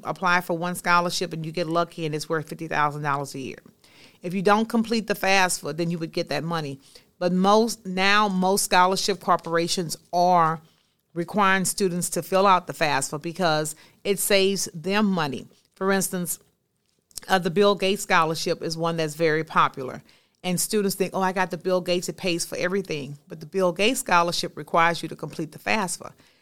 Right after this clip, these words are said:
So if you complete the fafsa, one of the requirements for Bill Gates is that you qualify for Pell Grant. So guess what? The Pell Grant and everything else that the school offers will come off the bill first. Then whatever is left over,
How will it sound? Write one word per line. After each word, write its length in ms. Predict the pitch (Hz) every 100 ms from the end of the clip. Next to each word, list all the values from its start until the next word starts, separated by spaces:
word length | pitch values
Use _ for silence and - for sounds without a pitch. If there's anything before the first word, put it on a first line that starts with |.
| -
So 100 | -
if 80 | 165
you 140 | 220
complete 420 | 226 233 226 220
the 80 | 175
fafsa, 560 | 165 202 202 208 - 147
one 200 | 160 196
of 60 |
the 80 | 185
requirements 500 | 160 147 220 262 277
for 120 | -
Bill 240 | 180 170 160
Gates 300 | 160 165 180
is 80 | 170
that 260 | 170 -
you 260 | 185 175 156 _ _ _
qualify 540 | 208 185 180 175 165
for 120 | 165
Pell 320 | 185 247 262 254
Grant. 380 | 175 123 -
So 140 | - 180
guess 260 | 185 185
what? 300 | 214 220 180 - - - _ _ _ _ -
The 100 | 160
Pell 360 | - 220 233
Grant 400 | 220 208 196 196 -
and 120 | 170
everything 440 | 190 208 202 190
else 140 | 196 196
that 120 | 175
the 80 | 170
school 280 | - 185
offers 560 | - 170 165 170 165 - _ _
will 520 | 175 160 175 165 156 - _ _ _ _
come 240 | - 214 190
off 200 | 180 180 -
the 100 | 147
bill 300 | 175 165 151
first. 520 | 190 175 131 - - _ _ _ -
Then 320 | 175 208 196
whatever 320 | 175 185 180
is 160 | 170 170
left 280 | 156 - 180
over, 480 | 208 233 160 147